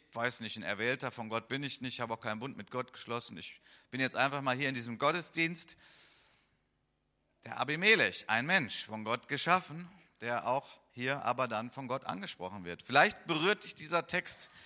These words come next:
auch besonders, weil du eine Frau bist und dir sagst, „Meine Güte,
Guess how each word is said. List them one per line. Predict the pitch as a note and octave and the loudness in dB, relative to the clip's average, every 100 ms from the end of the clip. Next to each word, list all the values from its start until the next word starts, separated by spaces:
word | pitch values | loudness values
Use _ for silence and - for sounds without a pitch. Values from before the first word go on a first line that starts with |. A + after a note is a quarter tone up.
| - - | -20 2
auch | C3+ C#3+ | 4 4
besonders, | D3+ C3+ D#3 E3+ - | 2 4 6 6 4
weil | C#3 C#3+ | 2 4
du | |
eine | C3 C#3 | 4 2
Frau | C3+ D#3+ G3+ C3 | -2 2 2 2
bist | F2 F2+ - | -2 -8 -10
und | E2 A2 | -10 -8
dir | G#2+ | -4
sagst, | A2+ A2 - - | -2 -2 -4 -8
„Meine | G#2 A2 B2 B2+ | -6 -6 -6 -6
Güte, | D3 B2 - D#2 | -6 -6 -8 -14